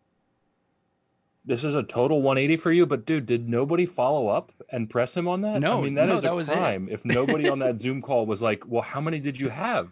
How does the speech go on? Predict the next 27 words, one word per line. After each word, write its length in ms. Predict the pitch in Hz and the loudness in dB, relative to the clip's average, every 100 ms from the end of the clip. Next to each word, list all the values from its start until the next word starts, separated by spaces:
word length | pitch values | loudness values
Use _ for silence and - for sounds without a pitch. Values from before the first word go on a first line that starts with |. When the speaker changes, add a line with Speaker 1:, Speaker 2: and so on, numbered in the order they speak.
| - | -14
Speaker 1:
<laughs> 100 | - | -2
How 100 | 202 - | -2 0
many, 280 | 220 233 - - - | -2 -2 -4 -20 -4
what 160 | 160 175 | 0 2
happened 400 | 202 220 233 143 | 0 2 0 0
against 260 | 117 107 | -2 -4
the 80 | - | -6
forty-five-year-olds?" 1000 | 104 117 110 101 98 92 92 87 87 - _ _ | -4 -4 -4 -4 -4 -4 -8 -8 -12 -20 _ _
Speaker 2:
No. 320 | 117 131 185 - | -4 -4 -4 -6
Speaker 1:
Oh, 220 | 165 170 | -2 0
that, 160 | 120 107 _ | 0 -4 _
that's 260 | 131 123 | -6 -6
criminal. 680 | - - 151 185 151 95 85 _ | -14 -10 -6 -4 -2 -4 -6 _
Speaker 2:
No 200 | 131 120 | -4 -2
Speaker 1:
Uh, 60 | |
Speaker 2:
one 120 | 143 139 | -4 -6
said 220 | 131 120 | -4 -4
Speaker 1:
s-, 40 | |
Speaker 2:
anything. 220 | 170 170 | -4 -8
Speaker 1:
for 80 | 131 | -8
someone 300 | 117 147 131 | -6 -6 -4
not 180 | 127 127 | -4 -6
to 80 | 123 | -6
jump 260 | 113 113 | -4 -4
in 140 | 143 160 | -6 -6
there. 280 | 98 87 _ _ _ _ _ _ _ _ _ | -8 -8 _ _ _ _ _ _ _ _ _
Speaker 2:
Yeah. 160 | 123 | -6